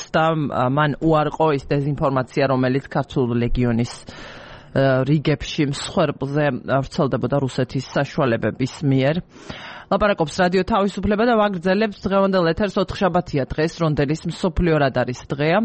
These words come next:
რადიო თავისუფლების დილის საუბრებში და მივესალმები ალექსი ბუკაპეტრიაშვილს, რონდელის ფონდის უფროს მკვლევარს. დილ-, დილა მშვიდობისა.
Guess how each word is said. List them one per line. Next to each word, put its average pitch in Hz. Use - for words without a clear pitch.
რადიო 151
თავისუფლების 156
დილის 160
საუბრებში 165
და 196
მივესალმები 190
ალექსი 147
ბუკაპეტრიაშვილს, 131
რონდელის 147
ფონდის 139
უფროს 143
მკვლევარს. 156
დილ-, 170
დილა 185
მშვიდობისა. 170